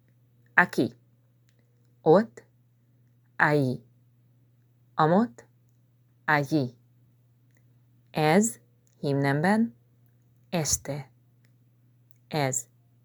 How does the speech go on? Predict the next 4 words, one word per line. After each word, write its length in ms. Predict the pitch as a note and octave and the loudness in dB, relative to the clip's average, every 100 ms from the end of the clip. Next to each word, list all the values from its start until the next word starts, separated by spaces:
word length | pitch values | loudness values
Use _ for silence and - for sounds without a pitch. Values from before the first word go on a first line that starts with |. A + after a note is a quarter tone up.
| - | -8
nőnemben, 800 | C#3+ C3+ C#3 D3 F3+ G#3+ A#3 - _ _ _ _ _ _ _ _ _ | -4 -2 0 0 2 0 -2 -8 _ _ _ _ _ _ _ _ _
esta. 560 | F3+ D#3 - C#3 C3 - _ _ _ _ _ _ _ _ _ _ _ _ | -2 -2 -4 -8 -8 -14 _ _ _ _ _ _ _ _ _ _ _ _
Az 440 | - C3+ D3 G3+ - _ _ | -4 -2 0 -2 -4 _ _
hímnemben, 840 | _ D3 C3+ C3+ C3+ C#3+ G3 A#3 | _ -6 -4 -2 -2 -2 -2 -4